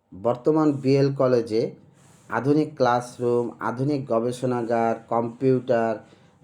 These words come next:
ল্যাব, নানা রকম পড়াশোনার সুব্যবস্থা রয়েছে। শত বছর পেরিয়ে ইতিহাস, ঐতিহ্য আজও দক্ষিণবঙ্গের মধ্যে খুলনার বিএল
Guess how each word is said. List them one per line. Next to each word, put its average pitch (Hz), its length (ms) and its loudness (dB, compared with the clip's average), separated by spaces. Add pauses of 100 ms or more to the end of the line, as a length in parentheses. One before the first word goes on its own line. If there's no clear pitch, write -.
(140)
ল্যাব, 120 480 2 (680)
নানা 135 320 0 (120)
রকম 160 320 0 (440)
পড়াশোনার 127 600 0 (100)
সুব্যবস্থা 123 800 -2
রয়েছে। 107 440 -4 (720)
শত 156 320 -8
বছর 165 380 2 (180)
পেরিয়ে 127 420 2 (180)
ইতিহাস, 139 500 -4 (140)
ঐতিহ্য 131 600 -4 (380)
আজও 131 380 0
দক্ষিণবঙ্গের 120 960 -4
মধ্যে 117 400 -6 (100)
খুলনার 131 520 -2
বিএল 117 320 -2